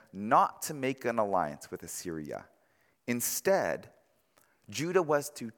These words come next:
trust God. They were to wait on him to rescue them. God says to Ahaz in Isaiah seven, "Be careful, keep calm, don't be afraid, do not lose heart because of these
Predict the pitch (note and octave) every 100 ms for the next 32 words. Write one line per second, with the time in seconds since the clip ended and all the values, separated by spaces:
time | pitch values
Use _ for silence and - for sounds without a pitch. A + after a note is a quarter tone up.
0 | _ - - D3+ - - - - - -
1 | _ _ _ _ _ _ _ C#3 D3 D#3+
2 | C#3+ A#2+ G2 C#3 F#3 - - B2+ A2+ -
3 | - D#3+ A#2+ D#2 F2+ _ _ - - G#2+
4 | C#3+ D#3+ - E2 - A1+ - _ _ _
5 | _ _ _ _ _ _ _ _ _ _
6 | - B2 C3 - C#3+ C3+ - B2 C#3+ D3
7 | C3 A2 G2 - _ _ _ _ _ A#2+
8 | B2+ A#2+ A2 A#2+ B2 - D#3 F3+ G#2+ C2
9 | - _ _ _ _ _ _ B2+ C3+ -
10 | E3+ G#3 - G2+ - - _ _ _ _
11 | _ - - C#3 - F#3 G3+ G#3 B2 F#2
12 | C3 F3 - G3 G3+ G3 - F3+ G3+ D3
13 | A2+ B2+ C#3 F#3 E3 F#3+ - F3+ G3+ -
14 | D3 D3 C#3 B2+ B2+